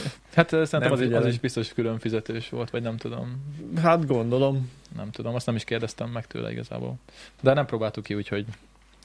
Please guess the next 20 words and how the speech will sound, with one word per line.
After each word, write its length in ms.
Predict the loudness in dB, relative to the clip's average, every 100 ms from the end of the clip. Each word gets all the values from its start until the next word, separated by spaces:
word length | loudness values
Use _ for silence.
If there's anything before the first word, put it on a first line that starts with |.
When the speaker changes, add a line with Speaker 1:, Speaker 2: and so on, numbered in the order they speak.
| -18 -12 0
Speaker 1:
úgyhogy, 140 | 2
Speaker 2:
Hát, 260 | 2 0 -12 -20 _ -12 -8
Speaker 1:
úgyhogy 220 | -6 -6
ez, 120 | 0
Speaker 2:
bár 160 | 4 6
Speaker 1:
ez 60 | 4
Speaker 2:
eszembe 200 | 2 4
Speaker 1:
kimaradt. 160 | 4 2 2
Speaker 2:
jutott, 120 | 2
hogy 80 | 2
így 140 | 2
ingyen 260 | 4 4 2
sauna, 440 | 2 2 2 -2
mondom, 300 | -2 -2 2
életemben 460 | 4 2 2 0 0
egyszer 260 | 2 0 0
kipróbálom, 800 | 0 2 2 4 4 2 0 2
de 240 | 0 0 -8 -18 -14 -8
aztán 380 | -8 -2 0 2
így 180 | 0